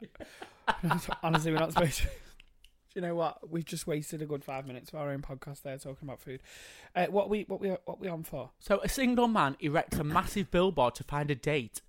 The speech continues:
Speaker 2: and a hundred and twenty applications pour in. So this
Speaker 1: Tell me more.
Speaker 2: this guy called Mark from Sheffield,
Speaker 1: Mark,
Speaker 2: um, has set up a billboard of himself, um, in Manchester, and it's saying a picture of him laid down saying, "Single, date Mark."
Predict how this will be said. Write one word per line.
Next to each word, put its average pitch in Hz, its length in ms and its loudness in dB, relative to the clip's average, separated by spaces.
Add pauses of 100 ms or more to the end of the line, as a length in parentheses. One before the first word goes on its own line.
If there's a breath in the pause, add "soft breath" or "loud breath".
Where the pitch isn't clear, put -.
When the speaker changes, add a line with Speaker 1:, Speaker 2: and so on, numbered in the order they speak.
(240 loud breath)
Speaker 2:
and 127 120 -8
a 127 40 -2
hundred 170 420 -4
and 165 160 -6
twenty - 420 -6
applications 131 580 -4
pour 139 320 4
in. 131 100 -2
So 139 280 4 (240 loud breath)
this 247 120 4
Speaker 1:
Tell 156 80 4
me 196 120 0
more. 156 380 6
Speaker 2:
this 208 160 0
guy 247 240 8
called 240 280 4
Mark 156 320 6
from 180 120 0
Sheffield, 147 840 4
Speaker 1:
Mark, 233 680 10 (100)
Speaker 2:
um, 160 300 8
has 160 160 -2
set - 440 4 (120)
up 190 280 4
a 175 140 0 (140)
billboard 175 680 6
of 147 120 -2
himself, 147 840 0 (400 soft breath)
um, 143 420 8
in 202 120 -2
Manchester, 143 560 0 (180 loud breath)
and 156 100 -6
it's - 140 -6
saying 170 300 2 (160)
a - 40 -10
picture - 280 2
of 220 80 6
him 180 220 4
laid 180 260 4
down 165 260 2
saying, 190 220 -6
"Single, 202 560 2 (240 soft breath)
date 185 240 2
Mark." 180 480 0